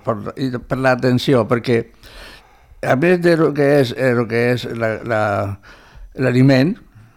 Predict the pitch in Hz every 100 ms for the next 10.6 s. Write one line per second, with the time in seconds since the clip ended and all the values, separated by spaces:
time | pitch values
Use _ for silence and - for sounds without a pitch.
0 | 117 110 127 123 127 117 117 120 110 113
1 | 113 120 127 123 160 - - - 110 107
2 | 120 117 113 123 117 110 113 113 113 123
3 | 131 110 113 107 113 135 - - - -
4 | _ - 120 131 131 127 120 117 123 131
5 | 127 120 135 117 - 110 120 123 - 123
6 | 127 127 117 123 123 131 131 117 - _
7 | - 123 - 127 - 117 120 117 113 110
8 | - - 120 - 113 104 117 104 117 101
9 | - 135 113 117 - - 120 113 113 104
10 | 110 107 110 - 113 110